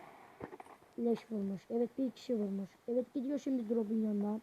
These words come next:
Çok iyi bir oyuncu kendisi. Evet,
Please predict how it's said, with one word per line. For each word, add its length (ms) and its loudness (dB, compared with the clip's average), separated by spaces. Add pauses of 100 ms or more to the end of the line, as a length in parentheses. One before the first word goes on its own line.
(1300)
Çok 200 -2
iyi 140 2
bir 80 2
oyuncu 340 0
kendisi. 500 -16 (3750)
Evet, 360 2